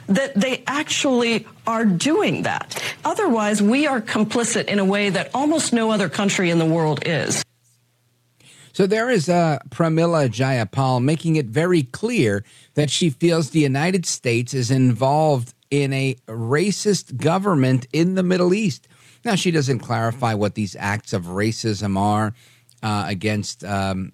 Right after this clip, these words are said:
Speaker 2: who-, who-, whomever she's alleging these acts of racism are alleged against.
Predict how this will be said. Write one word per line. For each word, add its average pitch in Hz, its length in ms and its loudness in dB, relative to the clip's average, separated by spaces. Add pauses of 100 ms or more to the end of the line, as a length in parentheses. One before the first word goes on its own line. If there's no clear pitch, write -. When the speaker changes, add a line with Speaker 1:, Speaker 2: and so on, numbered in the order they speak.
(320)
Speaker 2:
who-, 113 380 -10
who-, 113 180 0 (160)
whomever 110 460 0
she's 98 460 -6
alleging 104 520 -4
these 101 180 -4
acts 95 280 -6
of 87 100 -8
racism 95 580 -8
are 87 340 -6
alleged 98 460 -4
against. 131 460 -8